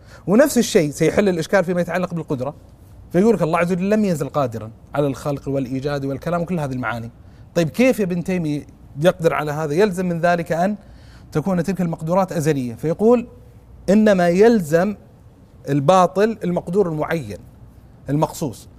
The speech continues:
أما جنس المقدورات فلا مانع أن، أن يكون متحققة شيئاً قبل شيء وشيئاً بعد شيء، فيتحقق عندي كمالات الله تبارك وتعالى أزلاً كما هي متحققة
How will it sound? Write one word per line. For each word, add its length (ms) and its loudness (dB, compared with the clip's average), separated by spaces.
أما 200 2
جنس 360 2
المقدورات 760 -2
فلا 300 4
مانع 400 -4
أن، 160 -10
أن 160 -8
يكون 180 -8
متحققة 640 -6
شيئاً 340 0
قبل 340 -2
شيء 240 -2
وشيئاً 280 -4
بعد 280 -4
شيء، 220 -8
فيتحقق 580 -2
عندي 480 -4
كمالات 440 0
الله 180 -6
تبارك 320 -8
وتعالى 420 -4
أزلاً 220 -6
كما 200 -8
هي 80 -6
متحققة 580 -8